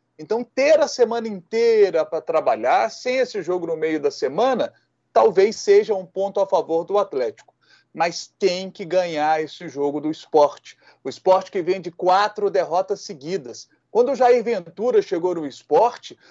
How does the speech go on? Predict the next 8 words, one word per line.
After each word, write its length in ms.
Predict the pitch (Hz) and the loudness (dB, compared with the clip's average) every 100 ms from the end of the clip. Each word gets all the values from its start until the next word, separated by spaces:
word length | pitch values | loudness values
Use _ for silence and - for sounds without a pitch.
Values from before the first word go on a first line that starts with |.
| _ 220 | _ -4
o 160 | 262 | -4
Sport 480 | 269 - 190 233 269 | -4 0 2 2 2
deu 220 | 247 233 | 2 4
uma 120 | 277 | 4
ajeitada, 720 | 320 330 339 214 285 220 120 _ _ | 0 -2 -2 0 2 0 -6 _ _
deu 300 | 123 196 247 | 0 2 2
uma 140 | 285 | 0
arrumada. 600 | 277 320 302 247 214 | -4 -2 0 2 0